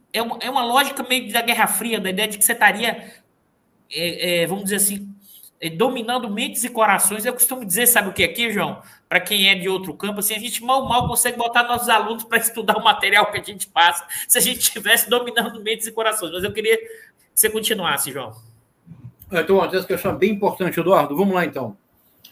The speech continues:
Speaker 2: Ah, no curso, a primeira aula é toda dedicada à análise da guerra cultural. E uma coisa que eu acho que ficou simpático na estrutura do curso é que eu pude fazer algo que no livro é mais difícil. Quer dizer, no livro, no e-book,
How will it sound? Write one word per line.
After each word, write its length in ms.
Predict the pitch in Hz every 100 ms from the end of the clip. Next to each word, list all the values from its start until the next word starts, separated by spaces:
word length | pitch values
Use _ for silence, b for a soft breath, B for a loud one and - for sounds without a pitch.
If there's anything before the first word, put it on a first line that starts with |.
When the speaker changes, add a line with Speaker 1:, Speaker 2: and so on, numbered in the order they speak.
| b b b -
Speaker 2:
Ah, 180 | 180 196
no 200 | 220 202
curso, 400 | 240 262 196 202
a 80 | 202
primeira 300 | 190 233 185
aula 500 | 190 202 147 127 - -
é 100 | 160
toda 260 | 226 240
dedicada 680 | 202 190 - 202 190 - - _ _ _ _ _ _ -
à 180 | 180 175
análise 380 | 175 190 185
da 100 | 190
guerra 220 | 180 175 185
cultural. 500 | 185 196 135 117 - _ _ _ _ _ _ _ _ -
E 100 | 220
uma 160 | 240
coisa 180 | 233 220
que 60 | 214
eu 40 |
acho 100 | 208
que 100 | 190
ficou 640 | 190 - 190 165 135 120 _ -
simpático 1000 | - - 151 143 185 185 - 135 110 - -
na 120 | 151
estrutura 400 | 151 - - 170
do 120 | 151 127
curso 440 | 220 196 - - _ _ b b b
é 80 | -
que 80 |
eu 100 | 202
pude 200 | 208 220
fazer 240 | 220 190 170
algo 340 | 196 208 156
que 100 | 208
no 120 | 202
livro 260 | 180 202 202
é 40 |
mais 180 | 202 202
difícil. 560 | 214 - 190 175 - - _ _ _ _ b b b b
Quer 80 | 190
dizer, 120 | 214
no 120 | 254
livro, 360 | 202 233 170 180
no 180 | 180
e-book, 460 | 214 - 226 202